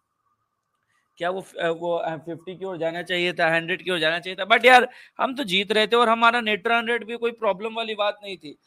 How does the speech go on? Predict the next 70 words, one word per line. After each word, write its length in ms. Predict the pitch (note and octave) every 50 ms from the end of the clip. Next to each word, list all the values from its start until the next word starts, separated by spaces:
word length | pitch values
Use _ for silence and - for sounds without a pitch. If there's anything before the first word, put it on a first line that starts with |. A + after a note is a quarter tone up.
| _ _ _ -
अगर 160 | D3 D#3+ F3
वहाँ 240 | F3+ F3 F3 G3 A3
net 280 | G#3+ G3+ G#3 G3+ - G3+
run 200 | A3+ A3+ A3 A#3
rate 120 | A#3 A#3
वाली 220 | A#3 A#3+ A#3 A#3+
problem 340 | A#3 A3+ A3+ A3 A3 A3+ A3
होती, 580 | G#3+ A3+ A3+ A3+ A#3 A#3+ A#3+ A#3+ A#3+ A#3+ _ _ _ _ _ _
तो 100 | - A3+
मुझे 180 | A3 A#3 A3 A#3+
लगता 260 | A#3 A#3 A#3 A#3 A#3+
है 80 | A#3+ A#3
कि 100 | A#3+ A3
फिर 140 | A3 A3+
वो 120 | A3+ A3+ A3+
देखा 280 | A3+ G#3+ G3+ G3 F3
जाता। 280 | D#3+ E3 D#3+ D3+ F3 F3+
But 180 | F#3 A#3 G#3+ A3+
यहाँ 180 | A#3 A3+ A#3+
पे 100 | A#3+ B3+
तो 80 | A#3+ B3
कोई 120 | B3 A#3+
problem 380 | A3 A3+ A#3 A3+ G#3+ A3 A3 A3+
ही 80 | A#3+
नहीं 140 | A3+ A3 F#3+
थी, 100 | D#3+ F#3
हम 80 | F#3+ F#3+
न्यूजीलैंड 440 | G3 G3 F#3+ F#3+ G#3+ A3+ A3+ A3 A3
से 100 | A#3 A3
ही 60 | A3
एक 120 | G#3 - -
पीछे 280 | G3+ F3+ - F#3+ F#3 F#3 F3
थे 100 | E3 D#3+ - _ _ _ _ _ _
और 200 | - F3 F3 F3
हम 320 | F#3 F3+ F3+ E3+ E3+ F3 F3+
चारों 360 | - - A3 F#3+ F#3 G3 G3+
के 120 | G3 G#3
चारों 240 | F#3+ G#3 F#3 F#3+ G#3
मैच 140 | G3+ G#3 F#3+
जीतते 380 | D#3+ F3 G3 F#3+ - - G3+ G3
हुए 120 | F#3+ F#3+
आए 180 | F3+ F3 E3 D3+
थे 220 | D3 D#3+ D#3 D3+ - _ _ _ _ _ _ _
और 120 | - E3 E3
अगला 240 | E3 D#3+ F3+ G3+ G#3
मैच 220 | G#3 G#3 G3+ F3+
भी 100 | F3+ G3+
हम 140 | G#3 G3+ F3+
धर्मशाला 520 | F3+ F3+ F#3 F#3+ F#3 G3 F#3 F3+ G3+ A3
में 140 | G#3+ G#3+ G3
खेलने 260 | G3+ F#3 F3+ F3+ F3+
जा 180 | E3+ D#3+ D3 C#3
रहे 140 | C#3+ C3 A#2
हैं। 80 | - - _ _ _ _ _ _ _ -
तो 260 | F3+ F3+ F#3 G3 F#3+
मेरे 240 | F3+ F3 F3+ F#3+ G#3
को 100 | G3+ A3+
लगा 220 | A3+ A3+ G#3+ A#3+
कि 80 | A#3+ A#3+
कोई 160 | A#3 A#3 A#3
दिक्कत 300 | A3+ F#3+ F3 - G#3 G3+ -
नहीं 140 | G#3 G#3 G3+
होनी 200 | G3 F3+ E3+ F3
चाहिए 460 | D#3+ - E3+ D#3+ D#3+ E3+ E3+ E3 D3
इस 200 | C#3 B2 D#3 -
चीज़ 180 | - E3 D#3+ -
को 60 | F3+
लेकर 180 | F3 F#3 - G#3+
और 60 | F#3+
मैं, 180 | F3 F3+ F3+